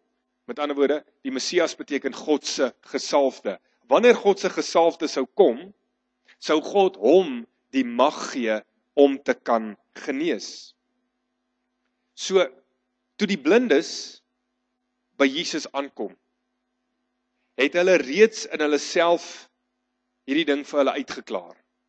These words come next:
Daar is geen twyfel in hulle harte met wie het hulle hier te doen nie. Hulle kan nie noodwendig sien nie, maar hulle weet uit sy reputasie, en wanneer hulle sy reputasie vergelyk met God se woord, wat hulle klaarblyklik geken het,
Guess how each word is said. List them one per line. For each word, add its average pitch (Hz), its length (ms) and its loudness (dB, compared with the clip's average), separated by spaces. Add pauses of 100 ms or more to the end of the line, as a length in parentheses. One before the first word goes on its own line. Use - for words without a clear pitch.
(400)
Daar - 160 2
is - 100 -6
geen 247 320 -2
twyfel 196 480 -2
in 165 80 -4
hulle 147 160 0
harte 160 440 2 (340)
met 127 200 -2
wie 170 180 0
het 170 120 -2
hulle 156 160 0
hier 139 200 -2
te 143 100 -6
doen 135 180 -2
nie. 107 100 -2
Hulle 143 180 4
kan 220 160 2
nie 247 100 -4
noodwendig 175 440 4
sien 196 300 -6
nie, 104 140 -12 (600)
maar 160 180 4
hulle 190 160 2
weet 202 400 -2
uit 202 160 -2
sy 185 220 -2
reputasie, 170 920 0 (1000)
en 160 160 -2
wanneer 196 300 4
hulle 214 140 2
sy 180 180 -2
reputasie 185 800 -2 (560)
vergelyk 160 640 0
met 151 160 -8
God 170 240 -8
se 120 140 -10 (100)
woord, 147 440 2
wat 127 160 0
hulle 139 160 0
klaarblyklik 143 640 2
geken 147 340 0
het, - 340 -10